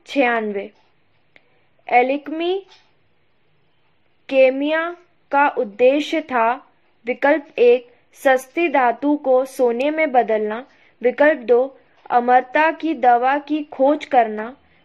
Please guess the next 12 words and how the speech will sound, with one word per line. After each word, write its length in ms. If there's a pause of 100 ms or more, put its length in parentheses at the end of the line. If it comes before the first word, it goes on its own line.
विकल्प 380 (120)
तीन 280 (240)
सभी 460
रोगों 420
की 220
दवा 460
की 240
खोज 300
करना, 520 (240)
विकल्प 500
चार 400 (300)
पृथ्वी 600